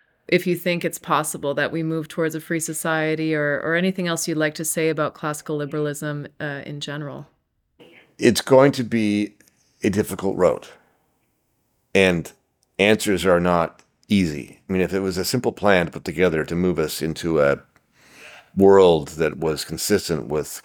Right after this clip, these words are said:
Speaker 2: classical liberal ideas, I mean, I think it would be on its way already. It's a matter of persuading people in numbers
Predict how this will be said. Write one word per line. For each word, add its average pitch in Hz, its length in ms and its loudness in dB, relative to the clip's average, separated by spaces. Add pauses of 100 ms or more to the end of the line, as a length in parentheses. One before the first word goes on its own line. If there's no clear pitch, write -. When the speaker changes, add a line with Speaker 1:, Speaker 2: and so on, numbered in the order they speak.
(120)
Speaker 2:
classical 87 480 2
liberal 78 300 0
ideas, 71 720 -2 (120)
I - 40 -8
mean, 78 140 -2
I 71 180 -4 (160)
think 85 160 -6
it - 40 -8
would 80 140 -4
be 78 120 -2
on 76 200 0
its - 160 -12
way 71 160 2
already. 57 400 -6 (1200)
It's 101 120 2
a 101 60 6
matter 98 580 6 (180)
of 85 380 2 (300)
persuading 85 920 2 (300)
people 101 400 2 (680)
in 87 220 4
numbers 90 600 0